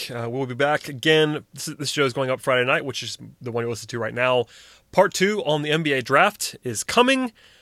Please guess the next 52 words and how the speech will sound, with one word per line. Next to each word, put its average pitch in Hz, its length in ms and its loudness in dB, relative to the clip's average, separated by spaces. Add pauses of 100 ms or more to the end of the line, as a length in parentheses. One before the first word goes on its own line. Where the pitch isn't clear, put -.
(200)
probably, 180 380 4
like, 131 160 0
Sunday 156 240 2
night, 147 180 2
Monday, 147 440 0
if 127 200 -6
you're 135 80 -2
listening 135 260 -4
to 139 40 -4
this, 139 300 -6
and, 113 200 -8
uh, 110 100 -8
it'll 131 180 -6
be 127 160 -6
there, 127 260 -2
I 113 80 -6
promise. 156 640 -2 (360)
Stay 160 180 0
tuned. 165 380 0
Please 180 220 2
subscribe 143 380 0
to 139 60 -6
the 127 60 -6
podcast 135 440 -2
via 131 120 -2
the 120 80 -2
Himalaya 135 420 0
app, 135 400 -2
particularly, 170 680 -2 (300)
and, 123 320 0
uh, 120 40 0
any 131 180 0
other 123 120 0
podcast 135 420 -2
app 127 100 -4
that 135 40 -10
you'd 127 100 -8
like 123 160 -2
to 131 60 -16
listen 123 200 -10
to - 80 -20
podcasts 120 440 -6
on, 180 420 6 (280)
and 120 120 -6
we'll 120 80 -6
see - 140 -6
everybody 117 420 -2
in 107 180 -6
a 101 60 -14
couple 123 360 -10
of 113 100 -16
days. - 360 -10